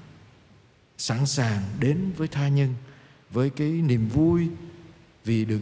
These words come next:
Chúa yêu thương mình và chia sẻ cái niềm vui đó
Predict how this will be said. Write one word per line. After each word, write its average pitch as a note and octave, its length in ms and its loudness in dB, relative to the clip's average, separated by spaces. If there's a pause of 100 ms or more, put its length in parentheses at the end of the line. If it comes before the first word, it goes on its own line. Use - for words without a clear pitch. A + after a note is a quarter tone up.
Chúa D3 260 -2 (260)
yêu C#3+ 280 2
thương C#3 240 0
mình G2 120 -2 (500)
và G#2 100 -4
chia C#3+ 240 2
sẻ B2+ 420 -4 (140)
cái C#3 180 -2
niềm A2+ 220 0
vui A#2 240 2
đó A2+ 260 0